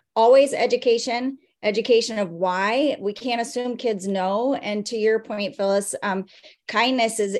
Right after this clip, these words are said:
I mean, that is something that is uniquely defined by individuals and often informed by their age, their geographic region, their,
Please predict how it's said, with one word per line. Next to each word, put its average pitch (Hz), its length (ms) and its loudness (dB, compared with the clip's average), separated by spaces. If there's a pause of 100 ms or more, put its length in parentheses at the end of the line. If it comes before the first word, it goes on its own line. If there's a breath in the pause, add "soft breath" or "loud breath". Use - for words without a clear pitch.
I 214 60 0
mean, 208 200 -4
that 233 180 2
is 254 100 -2
something 233 360 -6
that 196 120 -2
is 190 300 4 (280 soft breath)
uniquely 233 580 0
defined 208 440 -2
by 185 160 0
individuals 214 840 0 (100)
and 190 140 -6
often 196 340 -4
informed 190 520 -6
by 175 180 0
their 170 200 -2
age, 220 520 2
their 175 120 2
geographic 170 640 -6
region, 220 600 -2
their, 175 500 -2